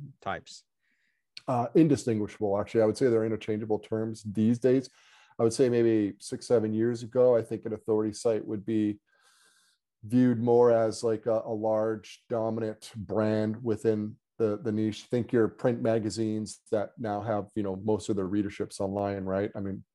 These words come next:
Speaker 2: clear authorities within the space. And a niche site had this, had this sort of connotation to being this very small, very focused. So maybe a site on, um,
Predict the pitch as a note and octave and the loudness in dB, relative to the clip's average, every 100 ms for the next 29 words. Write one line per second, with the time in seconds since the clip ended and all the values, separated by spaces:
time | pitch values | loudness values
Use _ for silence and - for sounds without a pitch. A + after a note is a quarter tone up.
0 | - - A#2+ A2+ G#2 A2 G2+ G2 G2 F#2+ | -12 2 4 6 4 4 2 0 -4 -10
1 | F#2 - A2+ G#2 F#2+ - _ - - _ | -10 0 2 2 0 -10 _ -14 -14 _
2 | _ _ _ _ _ D3 B2+ A#2+ A#2 B2 | _ _ _ _ _ 2 4 4 4 2
3 | A#2+ - A#2+ A#2 A#2 A#2 A2+ G#2+ - G#2+ | 2 6 4 4 0 0 0 -2 -4 -16
4 | _ - B2 A2+ A2 G2+ - A2+ G#2 - | _ -8 -6 0 0 0 0 0 0 -2
5 | A2 G#2 A2+ A2 A2+ G#2+ G2+ A#2 A2 G#2+ | -4 -2 -4 -4 -8 -12 -2 0 2 0
6 | G2 - G#2 G#2 - A#2 A2 G#2+ G#2+ A2 | -2 0 0 -2 -8 -2 2 4 2 0
7 | G2+ - B2+ A#2 G#2 - - G#2+ G2 _ | -2 2 2 2 -2 -8 -2 -2 -2 _
8 | _ _ A#2+ A#2 A2+ - B2+ A2+ A#2 - | _ _ -6 0 0 0 0 2 0 -4
9 | A2+ G#2+ G#2+ G#2 F#2 _ _ _ _ A#2+ | -6 -4 -4 -6 -10 _ _ _ _ -6
10 | A2 G#2+ G2+ | -2 -2 -4